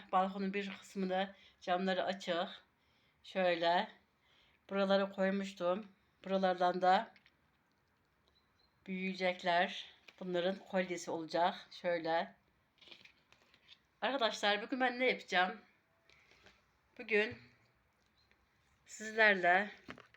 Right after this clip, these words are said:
şu bitkimi dikeceğim. Çok güzel bitki. Bunun büyüğü sa-, büyük bitkim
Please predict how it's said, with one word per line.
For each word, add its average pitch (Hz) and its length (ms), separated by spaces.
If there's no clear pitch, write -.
şu - 180
bitkimi 208 380
dikeceğim. 175 480
Çok 202 240
güzel 165 300
bitki. 170 420
Bunun 196 260
büyüğü 190 260
sa-, 190 280
büyük 202 240
bitkim 190 520